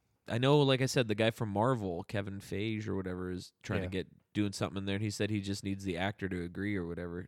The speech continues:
Speaker 1: that he has lined up for something.
Speaker 2: Hmm. Hmm.
Speaker 1: He wrote, like, a story for him or whatever, but he didn't say who the actor was.
Speaker 2: Okay.
Speaker 1: But I don't know. I mean, it's cool. That's like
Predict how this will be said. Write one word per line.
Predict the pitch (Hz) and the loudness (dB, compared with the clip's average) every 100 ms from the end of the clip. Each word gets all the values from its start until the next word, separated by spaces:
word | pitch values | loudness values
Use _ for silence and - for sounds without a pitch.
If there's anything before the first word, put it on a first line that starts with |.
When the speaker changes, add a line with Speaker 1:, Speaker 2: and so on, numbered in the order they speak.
| - | -10
Speaker 1:
that | 95 | -8
he | 92 | -6
has | 87 | -6
lined | 92 90 85 | -6 -6 -6
up | 101 | -8
for | 104 | -10
something. | - 85 - 98 _ - | -12 -12 -12 -16 _ -10
Speaker 2:
Hmm. | 135 98 - _ _ _ 117 | -8 -8 -12 _ _ _ -12
Hmm. | 107 | -4
Speaker 1:
He | 101 | 0
wrote, | 101 90 | 0 -2
like, | 87 | -6
a | |
story | 92 - 101 101 | -8 -4 -4 -4
for | 98 90 | -6 -6
him | |
or | 90 | -6
whatever, | 87 90 98 _ - - _ _ _ _ - | -6 -8 -10 _ -20 -20 _ _ _ _ 0
but | 117 | 2
he | |
didn't | 113 107 | 2 0
say | 98 101 | 0 0
who | 104 | 0
the | 92 | -2
actor | 85 87 92 | -2 -4 -4
was. | 95 85 90 _ _ - | -2 -4 -8 _ _ -12
Speaker 2:
Okay. | 117 - 113 147 _ | -12 -8 -8 -10 _
Speaker 1:
But | 101 85 85 - _ _ _ - | 0 0 -2 -10 _ _ _ -2
I | 123 | 2
don't | 160 | 6
know. | 175 110 _ _ - | 4 4 _ _ -2
I | 123 | 4
mean, | 139 143 131 | 6 4 2
it's | 135 139 | 0 0
cool. | - 220 143 120 | 6 8 8 6
That's | 120 - | 2 0
like | 120 | -4